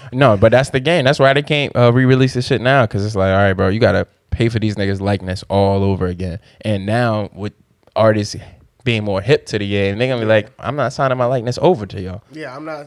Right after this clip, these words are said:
Speaker 2: I'm not doing that because that means if I sign it, granted, you could just do, like, a little one-time
Speaker 1: N-,
Speaker 2: deal
Speaker 1: no
Speaker 2: where
Speaker 1: bullshit.
Speaker 2: it's like,
Speaker 1: Yeah, give me,
Speaker 2: "Look,
Speaker 1: like, twenty.
Speaker 2: th-,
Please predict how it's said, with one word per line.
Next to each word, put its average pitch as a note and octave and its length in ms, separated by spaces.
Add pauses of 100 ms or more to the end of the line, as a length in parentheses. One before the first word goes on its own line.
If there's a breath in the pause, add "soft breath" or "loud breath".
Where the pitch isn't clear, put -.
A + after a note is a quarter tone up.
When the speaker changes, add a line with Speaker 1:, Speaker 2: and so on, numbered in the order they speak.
(100)
Speaker 2:
I'm C3+ 120
not D#3 180
doing C#3 240
that B2 160
because B2+ 260
that C3 140
means C#3+ 380
if C3 220
I D3+ 100
sign D3 260 (120)
it, - 100 (420 soft breath)
granted, C#4 320
you A3+ 140
could C4+ 340
just G#3+ 280
do, A3+ 340
like, G3+ 180
a G#3 60
little G3+ 320
one-time F#3+ 1000
Speaker 1:
N-, B2+ 120
Speaker 2:
deal G3 280
Speaker 1:
no C3+ 100
Speaker 2:
where C#3 60
Speaker 1:
bullshit. F3+ 400
Speaker 2:
it's - 80
like, - 60
Speaker 1:
Yeah, - 80
give - 160
me, - 60
Speaker 2:
"Look, C4+ 60
Speaker 1:
like, B2 140
twenty. - 360 (680)
Speaker 2:
th-, G#2+ 120